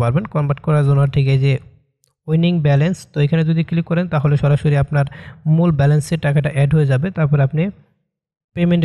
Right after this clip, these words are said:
করে দিতে পারবেন, মানে পেমেন্ট নিতে পারবেন। আর যদি গেমিং ব্যালেন্সে দেন তাহলে আপনি ওই টাকাটা দিয়ে আবার গেম খেলতে পারবেন, ঠিক আছে? তো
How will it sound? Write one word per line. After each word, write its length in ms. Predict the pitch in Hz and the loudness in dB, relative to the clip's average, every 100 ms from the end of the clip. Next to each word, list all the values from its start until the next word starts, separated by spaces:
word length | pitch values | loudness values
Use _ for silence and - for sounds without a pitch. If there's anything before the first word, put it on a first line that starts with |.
| 156 | 2
করে 120 | 143 | 2
দিতে 240 | 143 143 120 | 2 2 0
পারবেন, 200 | 117 123 | 0 0
মানে 120 | 143 147 | 0 0
পেমেন্ট 240 | 151 143 139 | 0 2 2
নিতে 140 | 127 117 | 0 -2
পারবেন। 240 | 110 120 110 | -2 -2 -4
আর 80 | 127 131 | -4 -2
যদি 140 | 135 131 | -2 0
গেমিং 220 | 143 156 180 175 | 0 0 0 -2
ব্যালেন্সে 380 | 175 180 - 165 | -2 -2 -4 -2
দেন 120 | 143 190 - _ _ _ - | -2 -4 -8 _ _ _ -6
তাহলে 240 | 131 143 143 | -2 0 0
আপনি 160 | 151 151 143 | 0 -2 0
ওই 100 | 139 135 131 | 0 0 -2
টাকাটা 280 | 131 139 139 | -2 -2 0
দিয়ে 120 | 147 170 120 | 0 0 0
আবার 160 | 135 127 - | 0 0 0
গেম 140 | 143 147 | 0 2
খেলতে 300 | 151 131 127 131 | 2 0 0 -2
পারবেন, 280 | 110 117 107 - | -4 -6 -8 -8
ঠিক 120 | 196 220 | -6 -6
আছে? 140 | - 208 - _ _ _ _ _ _ _ _ _ _ _ - - _ _ _ _ _ _ _ _ _ _ _ _ _ | -6 -14 -16 _ _ _ _ _ _ _ _ _ _ _ -20 -20 _ _ _ _ _ _ _ _ _ _ _ _ _
তো 40 | _ | _